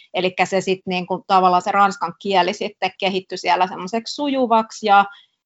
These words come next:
ja sit niinku si-, ää, siitä tuli ehkä semmoinen niinku tunneside myöskin siihen kieleen, että se tuntui niinku aika luontevalta lähteä sitä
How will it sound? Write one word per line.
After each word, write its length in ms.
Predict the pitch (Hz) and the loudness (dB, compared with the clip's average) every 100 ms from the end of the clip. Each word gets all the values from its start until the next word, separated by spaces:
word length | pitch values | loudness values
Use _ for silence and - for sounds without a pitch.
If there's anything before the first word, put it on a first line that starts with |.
| - | -2
ja 120 | 196 | 0
sit 200 | 208 202 | 0 -2
niinku 180 | 196 190 | -4 -6
si-, 360 | - 196 202 - | -2 -2 -2 0
ää, 180 | 190 180 | 4 4
siitä 320 | 175 180 180 - | 2 2 2 0
tuli 200 | 185 175 | -2 2
ehkä 180 | 180 185 | 0 -2
semmoinen 200 | 180 170 | -8 -6
niinku 220 | 170 180 | -6 -8
tunneside 960 | 196 185 180 175 180 - _ 185 180 175 | 0 0 2 0 0 -4 _ -2 2 2
myöskin 380 | 180 208 226 233 | 2 -2 0 -6
siihen 340 | 233 190 180 | -4 -4 -4
kieleen, 520 | 208 190 175 175 180 | -2 4 6 6 2
että 100 | 190 | 0
se 80 | - | -8
tuntui 300 | 226 320 277 | -10 -6 -2
niinku 200 | 233 202 | -2 0
aika 220 | 202 202 | 0 2
luontevalta 600 | 196 214 208 202 156 160 160 | 0 2 0 -2 0 0 0
lähteä 440 | 170 165 - 170 190 | 0 0 -2 -2 -2
sitä 400 | - - 175 | -6 -2 0